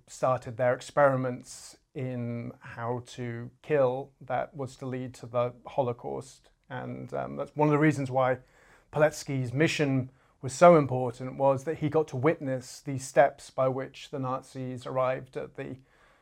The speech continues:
at the final solution in the camp. Um, he describes arriving as if it was stepping into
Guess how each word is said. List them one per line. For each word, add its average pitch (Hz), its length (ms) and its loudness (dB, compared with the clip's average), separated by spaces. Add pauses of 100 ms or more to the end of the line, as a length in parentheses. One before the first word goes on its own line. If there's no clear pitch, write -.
(140)
at 131 60 -14
the 123 80 -6
final 135 360 2
solution 131 680 -8 (460)
in 131 160 -2
the 123 80 -4
camp. 123 460 -6 (240)
Um, 120 400 -10 (340)
he 156 600 -8 (300)
describes 147 1000 6 (140)
arriving 123 840 6
as 123 240 -6
if - 400 -8 (340)
it 147 240 -8
was 123 580 -4 (220)
stepping 123 460 -6
into 120 560 -6